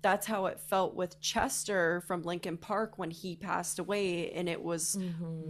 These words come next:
Speaker 1: "Whoa, we're never going to get a new Linkin Park song with Chester," and that's giving me goosebumps right now just thinking
Speaker 2: Yeah,
Speaker 1: about that.
Speaker 2: it, it, it's an absolute tragedy when, when we lose these people who really just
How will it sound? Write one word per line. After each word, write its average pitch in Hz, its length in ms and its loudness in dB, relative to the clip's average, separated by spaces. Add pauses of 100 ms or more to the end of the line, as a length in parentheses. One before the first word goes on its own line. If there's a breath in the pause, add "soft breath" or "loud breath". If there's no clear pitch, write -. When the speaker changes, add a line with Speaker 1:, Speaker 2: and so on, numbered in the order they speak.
Speaker 1:
"Whoa, 160 600 6 (400)
we're 196 260 8
never 180 460 4
going 160 380 0
to 165 160 -6
get 156 340 0
a 170 140 2
new 160 540 2
Linkin 151 380 -4
Park - 380 -4
song 151 720 -2 (380 loud breath)
with 165 280 0
Chester," - 800 -2
and 165 140 -4
that's 160 160 -2
giving 160 240 -2
me 151 100 -4
goosebumps - 480 -6
right - 140 -8
now - 180 -10
just - 180 -12
thinking 180 120 0
Speaker 2:
Yeah, 147 400 0
Speaker 1:
about - 60 -14
that. - 100 -2
Speaker 2:
it, 175 280 0
it, 175 340 0 (100)
it's 185 420 -2
an 214 140 2
absolute 247 500 4
tragedy 180 500 2
when, 165 440 -2
when 170 180 -2
we 165 120 0
lose 160 280 -2
these 170 200 -6
people 165 260 -6
who 165 200 -4 (120)
really 160 300 -2
just 143 360 -10